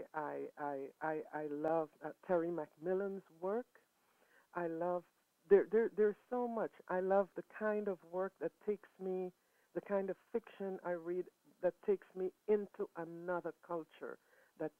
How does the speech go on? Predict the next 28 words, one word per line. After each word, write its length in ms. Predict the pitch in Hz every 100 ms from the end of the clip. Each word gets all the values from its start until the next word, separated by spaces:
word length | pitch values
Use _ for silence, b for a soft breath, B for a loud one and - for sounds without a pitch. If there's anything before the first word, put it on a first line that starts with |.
| -
teaches 340 | 208 - 180
me 200 | 175 180 -
about 320 | 165 160 156
the 80 | -
world. 280 | 151 156 -
Even 440 | 202 233 247 247 240
though 120 | 240
it 120 | 233
is 80 | 208 - -
fiction, 320 | 226 _ 160
I 100 | 156
get 180 | 151 170 -
to 80 | 156 _
see 180 | 214 202 175
how 200 | 180 170 -
people 240 | 202 -
live 380 | 170 165 170 170 - B B B
on 140 | 175 165
the 100 | 165
other 260 | 170 160 156 -
side 320 | - 156 151 -
of, 120 | 151 139 _
of, 120 | 156 147 _
of 120 | 151 147
the 80 | 143
world. 280 | 139 143 135
I 40 | 135 135
go 160 | 156